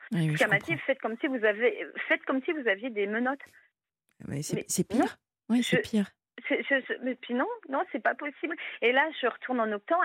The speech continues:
Speaker 2: et elle m'a fait comprendre, parce que c'est la troisième fois que ça se passe très mal, mais vraiment très mal.
Speaker 1: Mm.
Speaker 2: Et elle m'a dit, euh, « Je suis désolée, mais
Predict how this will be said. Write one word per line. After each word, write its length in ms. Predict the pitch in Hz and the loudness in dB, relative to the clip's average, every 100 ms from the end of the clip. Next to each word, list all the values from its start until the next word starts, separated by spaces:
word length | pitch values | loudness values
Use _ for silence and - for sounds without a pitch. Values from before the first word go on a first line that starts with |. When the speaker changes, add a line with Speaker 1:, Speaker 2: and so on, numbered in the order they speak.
| - | 2
Speaker 2:
et 40 | |
elle 100 | 214 | 0
m'a 80 | 208 | 0
fait 160 | 214 220 | 0 -4
comprendre, 520 | - 202 - 311 349 - | -6 -8 0 0 0 -6
parce 140 | - | -10
que 60 | 208 | -8
c'est 80 | - | 0
la 100 | 170 | 0
troisième 360 | - 233 233 226 | 0 -4 -2 -4
fois 140 | - | -6
que 60 | - | -8
ça 80 | |
se 60 | 202 | -10
passe 120 | 190 - - | -10 -12 -4
très 120 | 247 | -2
mal, 240 | 196 - 269 _ _ | -2 -4 -8 _ _
mais 80 | 214 | -8
vraiment 240 | - 220 | -4 -4
très 180 | 214 - | -4 -4
mal. 220 | 208 202 254 - | -2 -2 -4 -2
Speaker 1:
Mm. 100 | 202 247 285 - | 0 0 -4 -6
Speaker 2:
Et 100 | - | 0
elle 160 | 214 196 | 2 4
m'a 120 | 196 | 2
dit, 240 | 202 - 311 | -2 -2 2
euh, « 340 | 220 202 185 185 - - - _ - | 4 4 4 0 -8 -20 -20 _ -4
Je 40 | - | -4
suis 120 | 180 | 0
désolée, 460 | 226 214 262 381 294 | 0 2 2 2 0
mais 320 | 202 190 | -2 -4